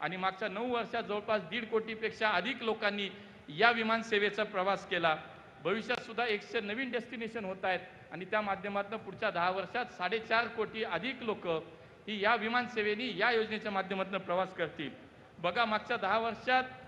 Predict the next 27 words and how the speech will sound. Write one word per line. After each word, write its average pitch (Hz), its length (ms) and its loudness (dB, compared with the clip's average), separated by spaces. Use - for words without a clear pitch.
केवळ 262 240 4
मागच्या 247 340 2
दहा 208 180 6
वर्षात 190 400 4
अडोतीस 220 500 -2
कोटी 254 520 -2
लोकांनी 233 480 -2
या 226 140 6
विमान 220 320 0
सेवेच्या, 214 420 -2
भारतातल्या 196 520 0
प्रवाशांनी 208 600 0
आज 190 120 6
फायदा 190 260 4
घेतला 180 320 2
आणि 170 160 6
म्हणून 240 320 2
अगोदर 220 340 2
लोक 226 280 -2
एसटी 226 360 0
मागायचे, 226 500 0
रेल्वे 214 280 2
मागायचे, 202 640 2
पण 202 80 -4
मोदीजींच्या 220 540 -2
नेतृत्वातील 214 600 -2
भारत 180 260 0